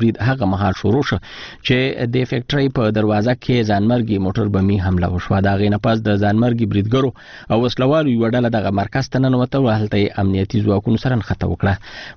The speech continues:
په عین حال کې د بغداد ښار نه جنوب اړخ ته دېرش کیلومتره لرې پروت لطیفیه ښارګوټي په بازار کې پرون یوه موټر بمي چاودنه وشوه چې پکې د دوو پوځیانو په شمول اووه تنه وژل شوي دي.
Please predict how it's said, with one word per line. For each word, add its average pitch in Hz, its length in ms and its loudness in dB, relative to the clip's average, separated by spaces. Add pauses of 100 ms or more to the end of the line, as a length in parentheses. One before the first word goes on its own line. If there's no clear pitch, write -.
په 131 120 4
عین 165 120 0 (100)
حال 175 180 2
کې 185 140 0
د 151 100 0
بغداد 143 380 0
ښار 143 260 0
نه 143 60 2 (100)
جنوب 120 300 2
اړخ 123 220 0
ته 113 180 2
دېرش 135 240 0
کیلومتره 107 420 2
لرې 113 320 2
پروت 113 360 0
لطیفیه 110 520 0
ښارګوټي 113 460 0 (100)
په 98 180 2
بازار 117 340 0
کې 120 180 -4
پرون 107 180 4
یوه 104 300 2
موټر 120 320 0
بمي 95 240 0
چاودنه 127 340 2
وشوه 131 180 0 (400)
چې - 140 0
پکې 151 340 0
د 139 160 0
دوو 165 240 2
پوځیانو 135 380 0
په 117 120 -4
شمول 127 360 2
اووه 117 380 2
تنه 127 280 0
وژل 92 300 0
شوي 90 260 2
دي. 95 80 0